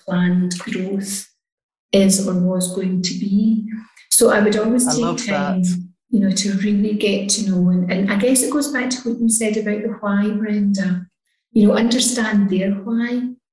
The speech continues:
Speaker 1: And if you understand their why, then you can build their needs around what you can offer.
Speaker 2: So do you
Speaker 1: And
Speaker 2: find, do you find that our businesses that one customer says,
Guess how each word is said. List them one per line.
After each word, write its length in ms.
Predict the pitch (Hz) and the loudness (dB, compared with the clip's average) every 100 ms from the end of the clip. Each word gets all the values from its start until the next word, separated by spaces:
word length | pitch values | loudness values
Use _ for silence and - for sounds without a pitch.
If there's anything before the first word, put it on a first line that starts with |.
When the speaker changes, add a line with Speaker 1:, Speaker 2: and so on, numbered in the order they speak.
| _ _ _ | _ _ _
Speaker 1:
And 120 | 208 202 | 2 4
if 100 | 196 | 4
you 160 | 226 220 | 2 2
understand 680 | 208 208 - 202 190 180 | 0 0 -2 -4 -4 -4
their 220 | 190 196 220 | 0 0 0
why, 640 | 196 180 170 170 175 - - _ - | -2 -4 -6 -8 -10 -18 -20 _ -2
then 220 | 190 196 | 0 2
you 160 | 202 202 | 2 2
can 240 | 226 208 | 2 2
build 540 | 196 185 185 190 - - - | 0 -2 -4 -8 -12 -10 0
their 200 | 202 208 | 4 4
needs 600 | 202 180 180 180 - - - | 4 2 2 0 -2 -4 -6
around 320 | 185 180 180 | -2 0 0
what 220 | 185 - | -2 -6
you 100 | 185 185 | -6 -8
can 260 | 220 180 | -2 0
offer. 520 | 185 180 - 196 196 - - _ _ _ - - 196 | 0 -6 -6 -6 -6 -10 -18 _ _ _ -8 0 2
Speaker 2:
So 100 | 190 | 4
do 120 | 233 | 4
you 140 | 247 269 | 4 2
Speaker 1:
And 40 | - | 2
Speaker 2:
find, 360 | 277 269 277 269 - - 202 | 4 6 6 4 -4 -6 -2
do 100 | 254 | -2
you 60 | |
find 280 | 254 285 262 | 2 4 4
that 140 | 262 226 | 4 2
our 160 | 220 | 2
businesses 800 | 214 233 226 262 262 240 233 - | 2 0 2 2 2 2 0 0
that 340 | - 202 202 - _ | 0 2 2 -2 _
one 380 | 185 220 262 277 | 0 4 4 4
customer 560 | 277 254 - 226 196 | 2 -2 -2 0 0
says, 580 | 185 - 156 139 156 - | 0 0 0 0 0 -4